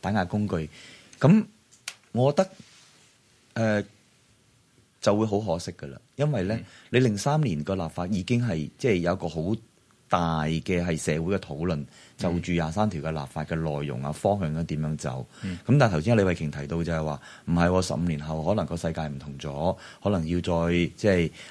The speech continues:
Speaker 1: 呃，睇下點樣適應嗰個嘅係時代啦，噉樣樣。噉喺可能好多人啦，可能你唔啱聽都唔定，可能喺我哋眼中聽落嘅時間就，咦，噉啊，即係可能要加辣都唔定喎。噉可能會距離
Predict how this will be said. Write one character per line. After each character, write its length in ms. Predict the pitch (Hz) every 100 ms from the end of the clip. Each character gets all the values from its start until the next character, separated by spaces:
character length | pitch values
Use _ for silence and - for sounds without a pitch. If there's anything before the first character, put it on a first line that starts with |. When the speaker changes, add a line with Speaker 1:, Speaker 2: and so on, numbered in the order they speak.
| -
Speaker 1:
呃， 260 | 82 78
睇 240 | 78 - -
下 100 | 95
點 140 | 95
樣 40 | 98
適 100 | -
應 180 | 92 85
嗰 120 | 90
個 120 | 90
嘅 260 | 80 80 78
係 260 | 78 73 65 - -
時 140 | - 80
代 100 | 80 80
啦， 300 | 98 98 82
噉 100 | 82
樣 260 | 90 80 76
樣。 80 | - - - - - -
噉 240 | - 143 - - _ _ _ _ _ _ _ _ _ - -
喺 340 | 92 110 143 -
可 80 | -
能 100 | 117
好 200 | 85 95
多 140 | 127 101
人 80 | 82
啦， 160 | 101
可 80 | 98 101
能 40 | 80
你 120 | 73
唔 40 |
啱 160 | 90 98
聽 200 | 101 92
都 100 | 95
唔 140 | 76
定， 160 | 69 80
可 140 | 95 107
能 40 | 80
喺 160 | 92
我 120 | 90 80
哋 80 |
眼 240 | 80 73 82
中 120 | 92
聽 240 | - 101
落 140 | 95 -
嘅 80 | 78
時 160 | -
間 220 | 64 76 76
就， 80 | 71 - - -
咦， 100 | 90
噉 160 | 90
啊， 40 | 87
即 80 | 101
係 80 | 82
可 80 |
能 120 | 78 73
要 80 | 71
加 180 | 92
辣 140 | 90 73
都 100 | 98
唔 160 | 82 65
定 220 | 67 78
喎。 220 | 87 73 - - - -
噉 140 | 95
可 100 | 113
能 140 | 131 78
會 60 | 82
距 160 | -
離 260 | 78 80